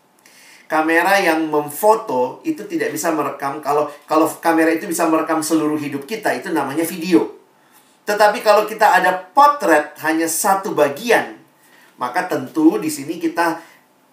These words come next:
yang, jadi orang kalau nanya, "Jadi kalau penginjilan itu yang kita ceritakan apa?"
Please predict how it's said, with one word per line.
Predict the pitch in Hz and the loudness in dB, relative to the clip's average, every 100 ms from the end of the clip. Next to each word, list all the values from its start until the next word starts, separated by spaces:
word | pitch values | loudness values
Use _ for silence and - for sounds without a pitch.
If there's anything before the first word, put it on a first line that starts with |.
| _ | _
yang, | 170 175 170 143 | -4 -4 -6 -6
jadi | 151 165 | -6 -2
orang | 165 180 | -2 0
kalau | 160 151 | 2 2
nanya, | 143 139 131 | 0 -6 -8
"Jadi | 220 | -8
kalau | 240 220 214 | -4 -4 -2
penginjilan | 202 190 165 175 180 | -6 -8 -6 -4 -4
itu | 185 254 | -4 -8
yang | 220 | -6
kita | 226 | -4
ceritakan | 214 190 190 220 233 | -4 -6 -4 -2 -2
apa?" | 214 - 127 | -2 -2 -6